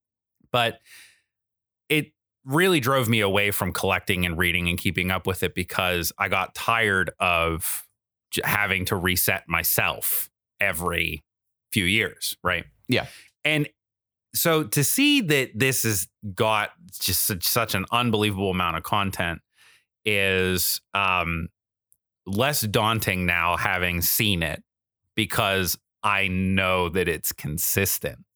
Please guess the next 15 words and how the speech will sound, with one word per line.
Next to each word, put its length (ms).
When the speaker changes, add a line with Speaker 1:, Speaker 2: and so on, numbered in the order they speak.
Speaker 1:
right? 160
Speaker 2:
Yeah. 180
Speaker 1:
I 120
know 260
that 80
Speaker 2:
Mm-hmm. 80
Speaker 1:
it 160
is, 280
it's 260
one 300
piece, 540
right? 280
It's, 340
it's 280
not 460